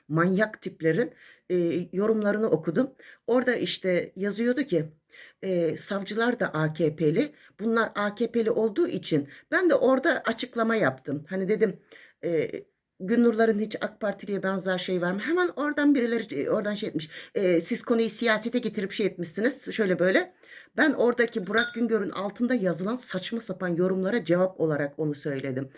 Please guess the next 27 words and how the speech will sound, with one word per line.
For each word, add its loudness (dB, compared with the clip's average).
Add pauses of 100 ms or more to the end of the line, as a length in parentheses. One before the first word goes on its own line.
(220)
Yani, 4 (320)
e, 0
savcıların -2
hepsi -2
A 0
K -2
P'liymiş. 2 (180)
Dokuz -4
savcı -2
da -2
A 0
K -2
P'liymiş. -2 (440)
E, 2
bunlar 6
yani 4 (180)
sizin, -2
e, 4
adalet 2
duygunuz, 0
vicdan 0
duygunuz, 2
işte -6
dana 0
altından -2
buzağı 0
aramak. 2